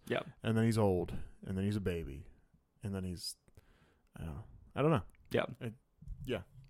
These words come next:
Speaker 2: You're lying to me, two thousand one.
Speaker 1: <laughs> It wasn't so much of a space odyssey as it was a space art exhibition.
Speaker 2: A space lie.
Speaker 1: Space lie. <laughs> Uh, but yeah, yeah, so we, we have the light show, and there's, like, these,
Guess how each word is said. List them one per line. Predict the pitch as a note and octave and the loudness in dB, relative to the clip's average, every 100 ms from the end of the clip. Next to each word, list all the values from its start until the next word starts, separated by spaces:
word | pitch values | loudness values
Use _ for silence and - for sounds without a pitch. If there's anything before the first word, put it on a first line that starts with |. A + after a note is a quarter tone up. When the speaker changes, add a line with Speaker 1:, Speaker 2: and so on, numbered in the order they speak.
| - | -8
Speaker 2:
You're | C3 | 0
lying | A#2+ A#2 A#2 | 4 4 4
to | G#2 | 2
me, | F#2 F2+ | -2 -4
two | - | -4
thousand | F#2+ F2+ F2+ | -2 -2 -2
one. | F#2 F#2 - - - | 2 6 6 4 6
Speaker 1:
<laughs> | D#3+ - F3+ - - - - - - - - C#3+ | 6 8 6 4 -14 -14 -14 -14 -14 -16 -2 12
It | |
wasn't | C#3+ G3+ G3+ F#3+ | 12 12 12 12
so | C#3+ F3 | 12 12
much | E3 D#3+ | 12 10
of | C#3 | 8
a | C3+ | 6
space | - C#3+ C3 | 10 10 10
odyssey | B2+ A#2+ A2 A#2+ | 10 10 6 2
as | A2+ G#2+ | 2 2
it | A2+ | 2
was | A2 G2+ | 0 -2
a | |
space | G#2+ - A#2 | -2 2 4
art | A2 G2+ | 4 2
exhibition. | G2+ - G#2 G#2 A2+ A2 - | -2 -4 -4 -4 -6 -6 -6
Speaker 2:
A | |
space | C3+ - F3+ D#3 C#3+ | -6 0 0 0 -4
lie. | B2+ A#2 G#2+ - | -2 -2 -6 -10
Speaker 1:
Space | - - A#2+ - | -4 2 4 4
lie. | B2 B2 - - _ _ - F3 - - - | 4 4 0 -14 _ _ -4 -4 -4 -10 2
<laughs> | A3 D4+ D4+ - - - G#3 | 2 2 -8 -10 -14 -14 0
Uh, | D3 D3+ D#3+ E3 | 10 12 12 12
but | A3+ | 12
yeah, | G#3 | 12
yeah, | D#3 F3+ | 12 12
so | D#3+ | 12
we, | F#3 F#3+ | 12 12
we | F3+ | 12
have | F3+ F3+ | 12 12
the | D#3+ | 12
light | D#3+ D#3+ | 12 12
show, | - D#3+ D#3 | 12 12 12
and | D3+ | 12
there's, | C#3+ | 12
like, | D3 C#3 - | 12 12 10
these, | D3 C3+ B2 | 8 8 6